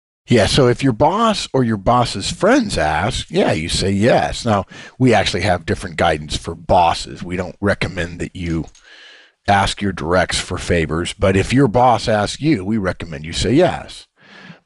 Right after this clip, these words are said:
But look, if your boss's enemy asks, and we've talked about this before in our asked about knowing who your boss's friends and enemies are, uh, there can be a reason to say no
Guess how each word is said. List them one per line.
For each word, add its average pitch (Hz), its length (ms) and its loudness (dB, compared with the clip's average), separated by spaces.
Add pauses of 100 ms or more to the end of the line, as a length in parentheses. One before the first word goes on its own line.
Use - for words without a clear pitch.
But 156 240 0
look, 131 400 0
if 113 320 0
your 131 80 4
boss's 135 640 0
enemy 131 680 0
asks, 139 720 0 (460)
and 104 180 2
we've 104 340 2 (140)
talked 92 240 2
about 80 140 -6
this - 140 -8
before 90 480 0
in 82 60 -2
our 80 260 -2 (380)
asked 85 240 0
about 90 180 0
knowing 90 260 -4
who 87 100 -4
your 82 100 -2
boss's 82 520 0
friends 85 380 -4
and 82 80 -2
enemies 80 360 -6
are, 90 460 2 (560)
uh, 90 300 -2
there 117 200 2
can 160 380 2
be 135 180 4
a 120 80 4
reason 104 340 2
to 101 80 0
say 95 280 0
no 95 760 2